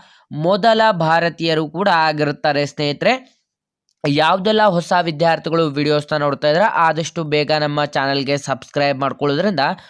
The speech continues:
ನಾವು ಪ್ರಮುಖವಾಗಿ ಆರನೇ ತರಗತಿಯಿಂದ ಹನ್ನೆರಡನೇ ತರಗತಿವರೆಗೆ ಇರುವಂಥ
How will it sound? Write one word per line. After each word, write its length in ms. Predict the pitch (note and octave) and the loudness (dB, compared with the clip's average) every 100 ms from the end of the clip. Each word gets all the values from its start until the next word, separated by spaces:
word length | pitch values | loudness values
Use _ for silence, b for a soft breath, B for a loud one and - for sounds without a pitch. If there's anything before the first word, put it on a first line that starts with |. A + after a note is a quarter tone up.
| B B | B B
ನಾವು 260 | D#3+ F3 G#3 G#3 | -2 0 0 0
ಪ್ರಮುಖವಾಗಿ 640 | E3+ D#3+ D#3 D3+ F#3+ E3+ E3+ B B B - | -2 -2 -2 0 2 0 -4 B B B 0
ಆರನೇ 400 | E3+ G3+ G#3+ A3+ | 2 2 2 0
ತರಗತಿಯಿಂದ 580 | G#3+ G3 F#3 F3+ F3 F3 | 0 0 0 -2 -2 0
ಹನ್ನೆರಡನೇ 580 | F3+ D#3+ D#3+ E3 E3 E3+ | 0 0 0 0 0 -2
ತರಗತಿವರೆಗೆ 680 | E3 D#3 D3+ D3+ D3+ D3 C#3+ | -2 -2 -2 -2 -2 0 0
ಇರುವಂಥ 340 | C#3+ C#3+ C#3+ | -2 -2 -2